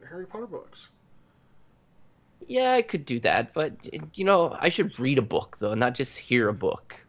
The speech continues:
Speaker 1: Okay. Well,
Speaker 2: Hear a
Speaker 1: then
Speaker 2: book,
Speaker 1: that's fair.
Speaker 2: there a
Speaker 1: Like,
Speaker 2: book.
Speaker 1: I much prefer having, like, the book in hand.
Speaker 2: Yeah.
Speaker 1: I do.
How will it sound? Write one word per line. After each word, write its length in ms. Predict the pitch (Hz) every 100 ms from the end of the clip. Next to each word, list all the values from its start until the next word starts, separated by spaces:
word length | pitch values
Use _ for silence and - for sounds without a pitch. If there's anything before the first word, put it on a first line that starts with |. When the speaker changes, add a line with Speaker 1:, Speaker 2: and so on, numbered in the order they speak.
| _ _ 208
Speaker 1:
Okay. 360 | 233 175 185 - - -
Well, 140 | 190 240
Speaker 2:
Hear 220 | 107 117
a 40 |
Speaker 1:
then 80 | 127
Speaker 2:
book, 100 | 131 127
Speaker 1:
that's 40 |
fair. 100 | 277
Speaker 2:
there 180 | 120 120
a 40 |
Speaker 1:
Like, 240 | 113 120 160
Speaker 2:
book. 40 |
Speaker 1:
I 80 | 208
much 380 | 196 202 196 -
prefer 380 | 156 196 180
having, 480 | - 127 131 143 135
like, 180 | 123 117
the 60 | 120
book 240 | 127 117
in 80 | 104
hand. 500 | 101 113 123 226 - - - -
Speaker 2:
Yeah. 260 | 113 - - -
Speaker 1:
I 120 | - 131
do. 280 | 139 107